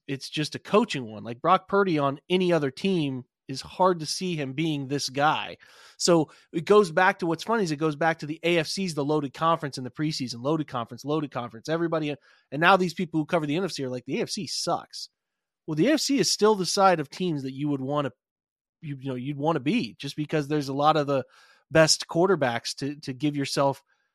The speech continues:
a bunch of lotto chances over the next five to eight years to win Super Bowls are sitting on that side. So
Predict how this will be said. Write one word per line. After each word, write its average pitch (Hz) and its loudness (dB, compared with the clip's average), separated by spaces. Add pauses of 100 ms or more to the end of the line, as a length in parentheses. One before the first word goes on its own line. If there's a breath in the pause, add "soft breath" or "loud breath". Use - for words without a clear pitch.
(220)
a 139 0
bunch 156 2
of 127 -2
lotto 143 6
chances 131 -4
over 131 -4
the 131 -4
next 131 -6
five 135 2
to 135 -2
eight 139 -2
years 165 -2
to 135 -8
win 127 -6
Super 135 -4
Bowls 117 -10
are 127 -10
sitting 139 -4
on 117 -8
that 113 -10
side. 135 -2
So 113 -6